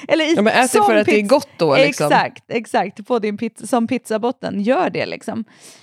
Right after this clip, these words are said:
Speaker 1: Men man behöver inte optimera sönder sig. Alltså, all optimering är inte ens,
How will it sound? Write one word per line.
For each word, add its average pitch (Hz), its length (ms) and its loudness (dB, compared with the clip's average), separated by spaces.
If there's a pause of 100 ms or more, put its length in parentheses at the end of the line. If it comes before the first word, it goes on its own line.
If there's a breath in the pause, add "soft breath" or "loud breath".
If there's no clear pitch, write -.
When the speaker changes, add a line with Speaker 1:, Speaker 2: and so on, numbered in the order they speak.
(160 loud breath)
Speaker 1:
Men 233 280 -2 (240)
man 233 180 -2
behöver 262 520 -2
inte 196 380 -8
optimera 196 500 -4
sönder 196 360 -4
sig. - 300 -10
Alltså, 214 200 -6 (160)
all 262 280 2
optimering 208 640 -4
är 247 200 2
inte 165 240 -6
ens, 165 320 -6